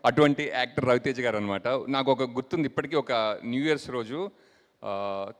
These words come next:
కాజల్ చెల్లివా కత్రినా కైఫా అనే ఒక పాట పెట్టుకుని నేను రెండు గంటలు అదే పాట చూస్తే ఆయనకి ఫోన్ చేసి, "Thank you for existing in the industry" అని మెసేజ్ పెట్టాను అనమాట.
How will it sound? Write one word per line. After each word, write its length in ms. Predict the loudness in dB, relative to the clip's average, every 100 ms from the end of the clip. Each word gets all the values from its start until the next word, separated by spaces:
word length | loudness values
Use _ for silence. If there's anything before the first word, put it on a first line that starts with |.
| -2
కాజల్ 400 | 0 0 -2 -4 -8
చెల్లివా 300 | -8 -6 -6
కత్రినా 460 | -6 -8 -6 -6
కైఫా 380 | -6 -8 -6 -6
అనే 120 | -4
ఒక 120 | -4
పాట 360 | -6 -6 -6 -6
పెట్టుకుని 360 | -10 -10 -8 -4
నేను 220 | -2 -2
రెండు 160 | -2
గంటలు 240 | -2 -2 -2
అదే 140 | -4
పాట 260 | -2 -2 -4
చూస్తే 180 | -8 -8
ఆయనకి 160 | -8
ఫోన్ 260 | -6 -6 -6
చేసి, 140 | -8
"Thank 300 | -6 -4 -4 -6
you 100 | -8
for 120 | -10 -12 _ -12
existing 440 | -10 -8 -8 -8
in 80 | -8
the 80 | -6
industry" 420 | -6 -8 -10 -10
అని 120 | -12 -12
మెసేజ్ 360 | -12 -8 -6 -6
పెట్టాను 260 | -8 -8
అనమాట. 300 | -8 -10 -10